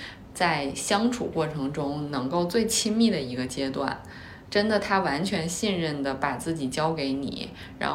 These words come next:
后你全身心地投入到对他的这个生命的，的照顾和他的全部的责任的负责中，其实是一种关系，过往关系的弥补和，和收获。所以说这是一种收获。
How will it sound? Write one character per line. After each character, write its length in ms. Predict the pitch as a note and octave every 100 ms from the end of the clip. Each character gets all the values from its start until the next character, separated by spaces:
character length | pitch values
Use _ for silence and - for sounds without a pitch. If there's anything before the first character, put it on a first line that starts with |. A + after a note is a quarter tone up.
| E3+
后 100 | E3
你 200 | D3+ C3
全 300 | - C3+ D#3+
身 160 | E3
心 100 | E3
地 120 | D#3+
投 260 | D#3 D3 C3+
入 100 | D3
到 220 | D3 C#3+
对 160 | C#3 D3+
他 300 | - D3+ D#3+
的 180 | D#3 C#3+
这 180 | -
个 140 | D#3+ D#3
生 240 | D#3 D#3+
命 240 | E3+ D#3+ D3
的， 340 | C3+ C3+ C3+ - -
的 100 | D3+
照 260 | - E3 D3
顾 160 | C3+
和 240 | C3+ C3 C3+
他 200 | - -
的 120 | D3+ C3+
全 320 | - C3 C3
部 220 | F3+ F3
的 380 | D3 C3 B2+ - - - - -
责 200 | B2+ C3
任 220 | D3+ D#3
的 80 | C#3
负 180 | - D#3+
责 240 | C3 B2
中， 280 | C3+ C3 C#3 - - -
其 200 | - -
实 200 | D#3 C3
是 200 | C3 D3+
一 100 | C#3+
种 300 | C3+ - - - - - - - -
关 260 | E3 F3+
系， 160 | F#3+ -
过 180 | A#3+ F#3
往 180 | A#2
关 260 | A#2 D3+ E3
系 140 | E3+
的 180 | D#3+ C#3
弥 220 | C3+ B2+
补 260 | C#3 - -
和， 560 | - C3+ B2+ C3 C3 C3+ -
和 200 | - C3+
收 220 | - C3+
获。 280 | C#3 - - - - -
所 140 | - D#3
以 100 | D3
说 240 | D3 D3
这 160 | - F3+
是 120 | D#3+
一 80 | C3
种 120 | -
收 180 | - C3+
获。 260 | B2+ C3+